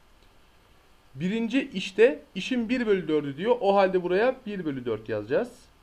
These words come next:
Bölü, ikinci işte işin iki bölü beş diyor. O halde buraya iki bölü beş yazacağız. Hemen sadeleştirelim. Altı ile on ikiyi sadeleştirdim. Burada iki kaldı. Beş bölü iki çarpı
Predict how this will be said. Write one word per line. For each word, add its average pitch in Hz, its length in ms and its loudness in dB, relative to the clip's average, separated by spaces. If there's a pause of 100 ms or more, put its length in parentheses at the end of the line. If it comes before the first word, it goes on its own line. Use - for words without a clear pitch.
(160)
Bölü, 165 380 2 (520)
ikinci 220 460 -4
işte 247 420 -4
işin 220 260 -6
iki 220 180 -8
bölü 196 180 0
beş 143 360 -6
diyor. 180 280 4
O 180 120 6
halde 165 260 2
buraya 180 380 -2
iki 180 220 -10
bölü 123 200 -4
beş 220 440 -2
yazacağız. 131 580 0 (560)
Hemen 226 240 6
sadeleştirelim. 196 880 2 (360)
Altı 170 320 4
ile 180 80 -2
on 175 80 -2
ikiyi 175 220 -6
sadeleştirdim. 165 720 -4
Burada 175 240 -2
iki 196 260 -10
kaldı. 139 440 0 (1700)
Beş 226 380 4
bölü 208 360 4 (460)
iki 233 280 -8
çarpı 170 440 2